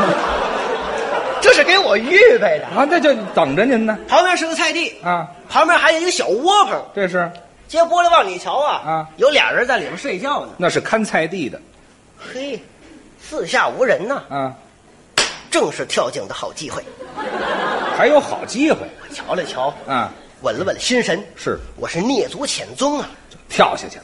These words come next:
Speaker 1: 进窝棚了。
Speaker 2: 哎，啊？怎么进人屋了？
Speaker 1: 对，我得商量商量啊。
Speaker 2: 跟谁商量？
Speaker 1: 这是人家的井。得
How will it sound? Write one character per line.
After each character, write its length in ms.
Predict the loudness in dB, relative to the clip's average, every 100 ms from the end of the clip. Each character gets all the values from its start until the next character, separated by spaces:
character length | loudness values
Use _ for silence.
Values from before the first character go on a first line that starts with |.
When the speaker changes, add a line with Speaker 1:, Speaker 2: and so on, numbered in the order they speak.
| -8
Speaker 1:
进 260 | -4 -2
窝 160 | 2 0
棚 100 | 0
了。 60 | -12 -10
Speaker 2:
哎， 140 | -6 -6 -4
啊？ 260 | 4 6 4 0 -6 -6 -6 -6
怎 80 | -6
么 60 | 0
进 140 | 4
人 140 | 4
屋 320 | 4 4 6 6
了？ 160 | 4 -4 -8
Speaker 1:
对， 100 | -6 -2
我 100 | 0
得 80 | 0
商 180 | 0 -2
量 120 | -2
商 140 | -6
量 100 | -10
啊。 80 | -12 -16 -20 -20 _ _ _ 2
Speaker 2:
跟 160 | 4
谁 220 | 6 4
商 140 | 4 4
量？ 40 |
Speaker 1:
这 60 | 4
是 100 | 2
人 240 | -2 -2 2
家 100 | 2
的 120 | 0
井。 180 | -4 -8 -6 -8 -10 -20 -20 -20 -18 -14 -12 -10 -10 -10 -8 -10 -10 -12 -2
得 120 | 2